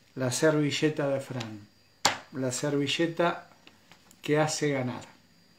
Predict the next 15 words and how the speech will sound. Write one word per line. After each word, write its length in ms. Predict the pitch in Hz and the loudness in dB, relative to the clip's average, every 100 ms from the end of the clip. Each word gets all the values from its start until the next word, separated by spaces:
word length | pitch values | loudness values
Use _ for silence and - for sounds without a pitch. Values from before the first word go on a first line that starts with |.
| _ - - - | _ 0 0 -10
La 120 | - 131 | -6 -4
servilleta 800 | - 135 143 139 165 165 160 156 | -2 -2 0 0 0 2 0 2
que 120 | 139 | 0
no 200 | 147 165 | 2 2
vacila, 580 | 156 127 143 127 120 113 - _ _ _ - - - - - | 2 2 0 -2 -2 -8 -16 _ _ _ 0 0 0 -14 -6
que 140 | 143 | -2
no 160 | 139 156 | 2 4
da 140 | 160 | 6
vueltas. 720 | 151 135 123 120 123 - - - _ _ _ _ - - - - - | 6 6 2 -2 -8 -12 -18 -20 _ _ _ _ -2 -2 -12 -18 -6
¿Eh? 300 | 135 156 165 - _ - - - - - - - | -2 -2 -2 -10 _ -20 -20 -20 -20 -20 -16 -4
Vamos 380 | 170 165 165 | 0 2 0
a 100 | 147 | 2
ir 140 | 147 156 | 2 4
con 180 | 147 | 4
los 120 | 139 | 4